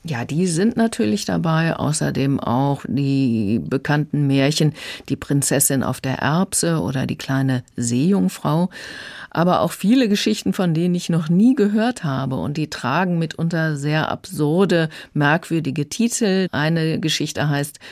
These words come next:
Schlammkönigs Tochter, eine andere Die Irrlichter sind in der Stadt,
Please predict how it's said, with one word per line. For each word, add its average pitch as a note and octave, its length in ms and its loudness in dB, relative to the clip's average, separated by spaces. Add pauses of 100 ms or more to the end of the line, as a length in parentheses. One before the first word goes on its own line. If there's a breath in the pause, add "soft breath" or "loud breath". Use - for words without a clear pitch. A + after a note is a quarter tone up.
Schlammkönigs D3+ 880 0
Tochter, F#3 540 0 (440 loud breath)
eine D3 320 2
andere E3 440 4
Die C#3+ 280 -4
Irrlichter F3+ 840 2
sind D3+ 320 0
in D#3 160 2
der D3 160 2
Stadt, F#3+ 380 -2